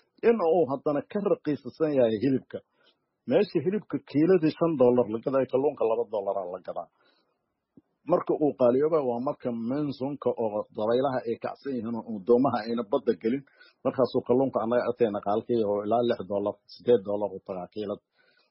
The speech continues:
Laakiin hadda xilligan October aan ku jirno ilaa ay laga gaaro monsoonka kale laga gaaro, kalluunka wuxuu u iska imaanayaa, aad u imaanayaa.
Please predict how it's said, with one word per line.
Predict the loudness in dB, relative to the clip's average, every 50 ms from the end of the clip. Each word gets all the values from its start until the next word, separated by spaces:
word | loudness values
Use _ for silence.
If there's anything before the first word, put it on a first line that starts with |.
| _ -4
Laakiin | -4 -4 -2 -2 -4 -4 -4
hadda | -4 -2 -2 -2
xilligan | -2 -2 -2 -2 0 -2 -2 -4
October | -8 -12 -6 -4 -4 -2 -2 -2
aan | -4 -4 -6
ku | -8 -10
jirno | -8 -6 -6 -6 -4
ilaa | -2 -2 0 0 0 0
ay | 0 0
laga | 0 2 0 0 0
gaaro | 0 2 2 2 2 0 -2
monsoonka | -2 -2 -2 -2 -4 -6 -6 -6 -6 -8
kale | -6 -6 -6 -6 -4
laga | -4 -4 -4 -4
gaaro, | -4 -4 -2 -2 -2 -4 -8 _ _ _ _ _ _ _ _ _ _ -20 -6
kalluunka | 0 0 2 2 2 0 0 -2
wuxuu | -2 -2 -2 -4
u | -4 -4 -6
iska | -6 -4 0 2 4
imaanayaa, | 4 4 2 0 0 0 0 0
aad | 2 2 2 2
u | 0 -2
imaanayaa. | -2 -2 -4 -4 -2 -2 0 0 0 -2